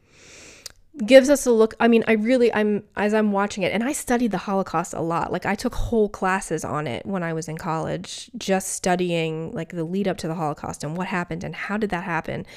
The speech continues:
Um, so if you're not watching that documentary, you, you definitely should check it out, because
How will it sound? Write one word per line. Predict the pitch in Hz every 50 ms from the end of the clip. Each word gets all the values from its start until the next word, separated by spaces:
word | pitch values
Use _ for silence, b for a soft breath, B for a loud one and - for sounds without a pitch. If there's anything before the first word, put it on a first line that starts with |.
| B B B B B
Um, | B 196 180 175 -
so | - 180 165
if | - - -
you're | 226 240
not | 269 285 285 -
watching | 233 240 240 240 - 220 208 202 196 190 - b b b b b b b b b b -
that | 180 180 175 180 175 175 180 - -
documentary, | 214 190 175 175 - 196 175 175 170 170 170 160 160 160 160
you, | 156 - 202 202 190 185 180 185 - - -
you | 202 202
definitely | 190 233 262 - - 165 175 180 185
should | - 196 196
check | - - 170 - 185
it | 175
out, | 165 156 160 160 -
because | - 175 - - 196 170 160 156 - -